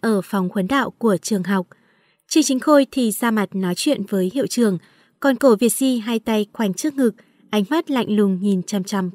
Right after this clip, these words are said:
Kim Bối Nhi đang cúi đầu ngồi trên ghế. "Ông Trình, những chuyện có liên quan, tốt nhất chờ phụ huynh của em Chu Thái Thường đến nói sau. Trường học không thể làm chủ." Thầy giáo uyển chuyển nói. Thầy giáo trả lời không phải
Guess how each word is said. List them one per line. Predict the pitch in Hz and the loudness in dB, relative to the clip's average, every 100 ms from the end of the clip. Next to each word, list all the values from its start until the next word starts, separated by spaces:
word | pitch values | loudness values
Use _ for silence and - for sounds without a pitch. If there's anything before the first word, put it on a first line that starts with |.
| _ | _
Kim | 233 208 | -4 0
Bối | 190 185 | 0 0
Nhi | 233 214 202 | -2 -2 -2
đang | 214 202 | -4 -2
cúi | - 185 | -2 0
đầu | 240 220 175 | 0 -2 -2
ngồi | 185 175 | -4 -4
trên | - 202 185 | -2 -4 -2
ghế. | 190 185 269 - _ _ _ _ _ _ _ | 0 0 0 -6 _ _ _ _ _ _ _
"Ông | - 254 | -2 0
Trình, | - 226 202 _ _ - | 2 2 0 _ _ -4
những | 277 | 0
chuyện | - 302 220 | 4 4 2
có | - 202 | -2 0
liên | 220 247 | 2 0
quan, | 240 233 240 _ _ - | 2 2 0 _ _ -2
tốt | 339 | 2
nhất | 330 370 - | 4 4 2
chờ | - 226 | 2 2
phụ | - 233 | 2 0
huynh | 240 226 | 0 0
của | 208 202 | -2 0
em | 220 220 | 0 -2
Chu | - 240 214 | -2 0 0
Thái | 190 175 | -2 -4
Thường | 262 220 170 | 0 0 0
đến | 175 175 190 | -2 -4 -4
nói | 175 | -6
sau. | - 220 226 - _ _ _ _ | -2 0 0 -2 _ _ _ _
Trường | - 269 | 2 4
học | 240 208 - | 4 2 0
không | - 214 | -2 0
thể | 233 202 | 2 0
làm | 180 175 | 0 -4
chủ." | 160 226 190 - _ _ _ _ _ | 0 2 2 -2 _ _ _ _ _
Thầy | - 262 | 4 4
giáo | 226 196 247 | 4 2 2
uyển | 254 180 | 0 0
chuyển | - 196 | 2 0
nói. | 180 180 190 330 _ _ _ _ _ _ _ _ _ _ - | 2 0 0 -4 _ _ _ _ _ _ _ _ _ _ -2
Thầy | 311 | 2
giáo | 277 240 | 4 4
trả | 247 277 | 4 4
lời | 226 214 208 | 4 4 2
không | - 226 | 0 -2
phải | 240 202 | 0 0